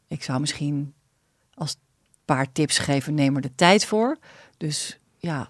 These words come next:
niet, geen, niet te hoge verwachtingen voor, voor jezelf. Ik bedoel, het, het, ja, het is, het is een pijnlijk lang proces waar je gewoon, waar je gewoon dus de tijd voor moet nemen. En ik denk dat het fijn is om,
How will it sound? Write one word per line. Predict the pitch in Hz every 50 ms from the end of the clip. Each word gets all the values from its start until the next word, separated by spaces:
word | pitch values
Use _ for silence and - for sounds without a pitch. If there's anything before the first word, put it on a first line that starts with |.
| -
niet, | - - 160 156 156 - - - - _ _ _
geen, | _ - - 165 165 160
niet | 160 175 185 -
te | 175
hoge | 151 160 160 151 -
verwachtingen | - 156 139 147 160 160 - - 190 185 185 170
voor, | - - 160
voor | - - - 175 175
jezelf. | 180 180 170 170 165 165 170 160 - - - - - - - - - - - _ _ _
Ik | 165 165
bedoel, | 165 160
het, | 160 - - -
het, | - 165 151 - - - _
ja, | - 226 156 131
het | 123 127 -
is, | 139 147 -
het | - - -
is | 147 - -
een | - 147
pijnlijk | 143 156 156 160 156 147 - - _ _ _ _ _ _ _ _ _
lang | 175 175 175 175 175 170 156
proces | - 147 147 - - 156 156 156 - - - - - - - - - - _
waar | _ 147 143
je | 143
gewoon, | 135 - - 139 135 127 123 -
waar | - - 151 147 143
je | 143
gewoon | - - 143
dus | 143 147 131
de | - 135
tijd | - - 147 160 190 190
voor | - - 202
moet | 202 208 202 -
nemen. | 202 196 196 196 190 202 220 226 - - - - - _
En | - 160 170 180 170 - -
ik | - 165 156
denk | 165 147 147
dat | 151 151
het | 151 -
fijn | - 147 139 143
is | 143 139 - -
om, | - 151 151 147 143 143